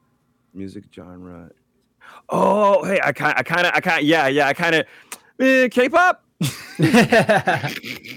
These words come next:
Speaker 1: Yeah, I kinda know what you're talking about. I kinda know what you're talking about.
Speaker 2: I know, I know.
Speaker 1: For
Speaker 2: I'm,
Speaker 1: wh-
Speaker 2: I'm such a loss. And look,
Speaker 1: Shoujo.
Speaker 2: the, the word, the, the, they brought up simp in the chat. They were bringing up the word simp. Simp has been banned since December sixteenth in twenty twenty.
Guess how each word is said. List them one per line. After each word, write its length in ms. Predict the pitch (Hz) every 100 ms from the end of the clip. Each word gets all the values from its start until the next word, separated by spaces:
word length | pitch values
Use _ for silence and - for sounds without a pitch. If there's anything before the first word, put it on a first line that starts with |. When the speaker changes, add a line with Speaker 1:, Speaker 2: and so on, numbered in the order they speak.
| - - 127 - 165
Speaker 1:
Yeah, 140 | 165
I 60 | 165
kinda 240 | 220 233
know 80 | 247
what 120 | 220
you're 100 | 190
talking 260 | 156 151 143
about. 340 | 127 123 123 -
I 100 | 147
kinda 200 | 180 151
know 80 | 131
what 80 |
you're 80 | 120
talking 180 | 120 113
about. 300 | 107 107 120
Speaker 2:
I 180 | 123 123
know, 320 | 107 104 101 -
I 140 | 117
know. 220 | 107 110 131
Speaker 1:
For 60 | 117
Speaker 2:
I'm, 160 | 113
Speaker 1:
wh- 40 | -
Speaker 2:
I'm 100 | 127
such 300 | 131 - 127
a 80 | 120
loss. 220 | 120 123 - 156 127
And 160 | 165 175
look, 340 | 190 196 175 147
Speaker 1:
Shoujo. 60 | 139 _ _ -
Speaker 2:
the, 180 | 170 190
the 180 | 165 175
word, 480 | 175 226 190 - 170
the, 100 | 175
the, 220 | 151 185
they 300 | 156 147 202
brought 260 | 202 220 202
up 140 | 143
simp 440 | - 151 117 101
in 120 | 127 117
the 80 |
chat. 480 | 110 - 117 110 -
They 120 | 143
were 100 | 147
bringing 320 | 135 147 151 143
up 140 | 127
the 80 | 131
word 220 | 123 120
simp. 260 | - 190 165
Simp 240 | 190 185
has 240 | 180 147 131
been 280 | 147 139
banned 320 | 123 135 135 135
since 280 | 139 120
December 400 | - 120 151 131
sixteenth 600 | 127 143 - - 143 131
in 100 | 123
twenty 320 | 113 143 127 117
twenty. 560 | - 170 175 139 123